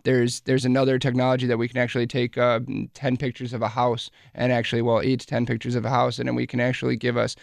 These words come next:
three D image of the home as well as top to bottom measurements of the entire home on the exterior of the house, and we can double check any measurements we need.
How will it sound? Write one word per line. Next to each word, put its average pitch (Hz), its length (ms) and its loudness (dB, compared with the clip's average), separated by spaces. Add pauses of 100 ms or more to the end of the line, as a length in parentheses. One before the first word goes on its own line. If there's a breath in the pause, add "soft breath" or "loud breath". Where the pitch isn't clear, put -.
(160 soft breath)
three 143 200 4
D 135 220 2
image 131 360 0
of 120 180 -2
the 135 80 0
home 143 300 2 (180 soft breath)
as 123 160 -2
well 127 260 2
as 120 140 0
top 123 280 0
to 123 60 -8
bottom 120 300 2
measurements 113 480 -2
of 120 60 -12
the 113 120 -2
entire 104 440 -2
home 107 340 -2
on 104 80 -4
the 110 80 -4
exterior 107 400 -4
of 101 80 -2
the 95 60 -4
house, 107 360 -2 (320 soft breath)
and 117 440 -2 (180)
we 117 80 -8
can 117 160 -4
double 110 220 0
check 113 240 -4
any 113 180 -2
measurements 117 460 -4
we 104 100 -10
need. 101 240 -8